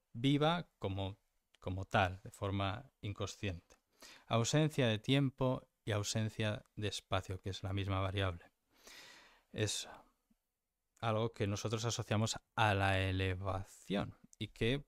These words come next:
pues, tiene una connotación, por eso, hacia arriba, donde hay esferas ya ajenas al tiempo y al espacio. Si vamos al esquema neoplatónico, el tiempo comienza con Cronos, comienza con Saturno.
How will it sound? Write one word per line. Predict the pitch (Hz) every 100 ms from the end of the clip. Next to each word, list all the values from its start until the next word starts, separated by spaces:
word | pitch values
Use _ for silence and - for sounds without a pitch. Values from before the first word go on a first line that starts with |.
| -
pues, | - -
tiene | 107 107
una | 104 104
connotación, | 104 101 104 - 113 120
por | - 104
eso, | 110 110 131 _ _ _ _ _ _
hacia | 104 107
arriba, | 101 131 104 95
donde | 98 98 95 - - - -
hay | 107 113
esferas | 117 - 123 120
ya | 110 123
ajenas | 110 - 123 113 104 -
al | 95
tiempo | - 98
y | 101
al |
espacio. | 95 - 143 - 104
Si | - 101 - _ _
vamos | 113 117 123 120 120
al | 110
esquema | 110 - 113 110
neoplatónico, | 113 117 113 139 143 156 165 - _ - - _
el | 117 107
tiempo | - 143 131
comienza | 120 110 110 107 101
con | 98 98 95
Cronos, | 131 143 143 170 165
comienza | 110 101 98 101
con | - 104 101 98 98
Saturno. | - 98 131 135 151 190